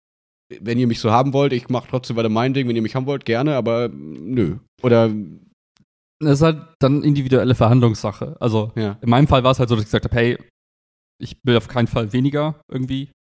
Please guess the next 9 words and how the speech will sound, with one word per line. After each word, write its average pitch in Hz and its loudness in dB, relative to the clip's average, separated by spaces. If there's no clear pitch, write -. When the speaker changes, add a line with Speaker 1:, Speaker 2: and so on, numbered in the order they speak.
Speaker 2:
ähm, 117 -10
an, 113 -8
ich 110 -10
brauch 131 0
auf 214 -4
jeden 135 0
Fall 127 -4
bestimmtes, - -14
bestimmtes - -8